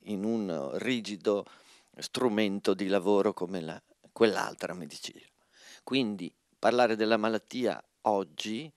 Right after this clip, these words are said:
nella narrativa è un, eh, passo avanti che può essere utile ai lettori, agli scrittori, ai narratori più in generale e ai medici e ai pazienti. Quindi abbiamo parlato oggi di un,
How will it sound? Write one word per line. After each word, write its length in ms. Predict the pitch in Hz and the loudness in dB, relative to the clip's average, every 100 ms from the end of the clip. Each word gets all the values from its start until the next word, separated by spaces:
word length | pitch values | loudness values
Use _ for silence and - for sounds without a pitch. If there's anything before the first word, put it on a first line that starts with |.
| _ - | _ -6
nella 300 | 117 110 104 | -4 -2 -4
narrativa 880 | 104 107 110 - 82 82 90 120 139 - - - | -6 -6 -8 -10 -16 -12 -8 -8 -8 -20 -20 -10
è 240 | - 123 135 - | 0 2 2 -2
un, 340 | 113 113 120 123 | -2 -2 0 0
eh, 560 | 120 - 82 101 90 - | -2 -4 -4 -2 -2 -4
passo 360 | - 123 - 117 | -2 -2 2 4
avanti 680 | 120 113 110 117 - 139 151 _ - - _ | 6 4 2 -4 -6 -8 -8 _ -20 -20 _
che 160 | - 135 | -2 -2
può 280 | - 120 107 | 4 6 6
essere 360 | 131 - 110 117 | 0 -2 -2 -2
utile 440 | 101 - - - _ _ _ _ | -4 -10 -16 -18 _ _ _ _
ai 100 | - | -6
lettori, 640 | 104 104 - 90 85 87 82 | -4 -4 -6 -8 -8 -12 -14
agli 200 | - 90 | -14 -12
scrittori, 800 | 87 - - - 120 147 160 160 - _ _ _ _ | -12 -12 -16 -8 -6 -4 -4 -6 -8 _ _ _ _
ai 180 | - 82 | -20 -14
narratori 640 | 90 110 - 120 120 104 | -6 -4 0 4 4 2
più 140 | - | -4
in 80 | 104 | -4
generale 640 | 110 135 151 156 170 - - | -2 -2 -4 -6 -10 -12 -12
e 140 | 123 | -8
ai 100 | 107 | -8
medici 560 | 90 80 - - - - _ | -8 -14 -18 -16 -14 -16 _
e 120 | 180 | -8
ai 80 | 151 | -6
pazienti. 600 | 117 - - - - 160 _ _ _ _ _ | -8 -10 -18 -16 -14 -14 _ _ _ _ _
Quindi 420 | - 143 135 127 - - - | -4 -2 0 0 0 -8 -14
abbiamo 280 | - 139 139 | 0 2 4
parlato 340 | 127 131 135 | 4 6 4
oggi 200 | 135 131 | 2 0
di 80 | 120 | -2
un, 180 | 123 | -4